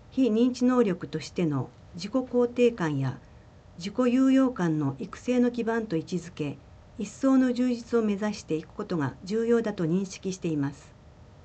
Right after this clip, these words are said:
問い、小中学校の道徳の充実についてどう考えているか。答え、特別の教科道徳は学習指導要領において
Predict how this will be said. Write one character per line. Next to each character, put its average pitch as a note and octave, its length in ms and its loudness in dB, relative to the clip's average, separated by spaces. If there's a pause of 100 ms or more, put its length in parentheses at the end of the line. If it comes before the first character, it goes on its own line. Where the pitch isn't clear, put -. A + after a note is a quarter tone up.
(560)
問 G#3 180 -2
い、 - 80 -8 (720)
小 B3+ 220 0
中 C#4 220 4
学 C4+ 220 4
校 F#3 140 0
の D#3 180 2
道 C4 200 4
徳 A3 220 -2
の D#3 160 2
充 G#3+ 180 0
実 A3 280 -4
に G#3 100 -2
つ G#3 80 -6
い F#3 100 -2
て C#3 160 -2
ど A3+ 160 4
う A3+ 60 -2
考 F3+ 80 -4 (200)
え D#3+ 100 0
て C#3+ 120 -6
い C#3+ 80 -4
る C#3 80 -8
か。 C3 200 -12 (840)
答 F#3 300 -6
え、 - 120 -8 (920)
特 A3+ 220 -4
別 C4+ 280 0
の A#3+ 160 6
教 B3+ 240 0
科 B3+ 140 -2
道 B3+ 180 2
徳 F#3 260 -8
は D3 200 -4 (400)
学 F#3 200 -4
習 - 200 -6
指 A#3+ 160 -4
導 B3 260 2
要 B3+ 200 4
領 F#3 180 2
に D#3+ 140 -2
お F#3+ 120 -2
い E3+ 60 0
て C3+ 280 -6